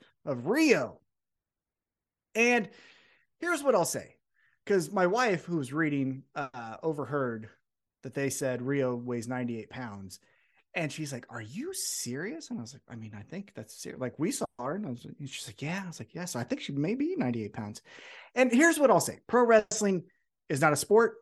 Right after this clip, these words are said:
It's not real. It's theater. We've had Rey Mysterio beat the Big Show. So, like, shut the fuck up a little bit. However, the problem I have with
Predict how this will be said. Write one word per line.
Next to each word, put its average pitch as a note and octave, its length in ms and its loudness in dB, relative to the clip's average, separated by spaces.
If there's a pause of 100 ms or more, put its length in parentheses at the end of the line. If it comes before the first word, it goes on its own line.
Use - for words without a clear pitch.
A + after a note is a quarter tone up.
(440)
It's - 140 -12
not F#2+ 200 -8
real. E3+ 400 6 (580)
It's - 100 -10
theater. D3+ 580 4 (400)
We've B2 80 -6
had A#2+ 160 -2
Rey D3 160 6
Mysterio D#3 720 6 (320)
beat D#3+ 260 0 (140)
the C#3+ 60 -2
Big C3 220 0
Show. C2 320 -8 (500)
So, D3+ 280 4
like, B2 500 2 (680)
shut E3+ 200 0
the - 80 -14 (140)
fuck C#3+ 180 2
up B2 240 0
a D3 40 0
little A#2+ 200 0
bit. G2+ 220 -12 (320)
However, G3+ 760 6 (320)
the F3 80 2
problem C4+ 580 0
I A3 200 4
have C#3 580 0 (360)
with C#3 200 0